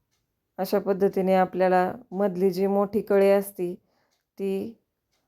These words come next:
मधले दोन कळे आपल्याला या बाजूला मिळतात व त्यानंतर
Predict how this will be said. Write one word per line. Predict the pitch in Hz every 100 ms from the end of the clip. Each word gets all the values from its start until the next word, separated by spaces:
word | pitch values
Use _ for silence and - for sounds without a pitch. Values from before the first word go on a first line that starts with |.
| _ -
मधले | 202 180 190
दोन | 180 196 196
कळे | 190 190
आपल्याला | 190 190 190 185
या | 196
बाजूला | 180 185 180 180 185 - _ _ -
मिळतात | 185 190 180 175 175 - _ _ _ _ -
व |
त्यानंतर | 180 190 190 190 185 190